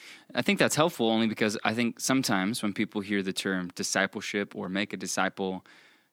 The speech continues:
I mean, depending on, you know, their history and their church experience or whatever, their mind goes to something completely different,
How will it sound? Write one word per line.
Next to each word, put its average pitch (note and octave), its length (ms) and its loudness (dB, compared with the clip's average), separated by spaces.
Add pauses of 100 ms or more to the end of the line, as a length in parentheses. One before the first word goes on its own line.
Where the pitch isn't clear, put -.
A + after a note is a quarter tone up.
(300)
I G#2 80 0
mean, G#2+ 140 2
depending C3+ 440 2
on, G2+ 300 4 (440)
you A#2 140 2
know, F2+ 200 0 (120)
their G#2 140 2
history G2+ 600 2
and F#2 120 -2
their F2+ 120 -2
church - 260 -4
experience F#2 440 -2
or F#2 40 -12
whatever, F2+ 360 -2
their G#2 140 2
mind G#2+ 240 4
goes G#2+ 220 0
to - 60 -4
something G2+ 280 -2
completely - 400 -6
different, - 320 -10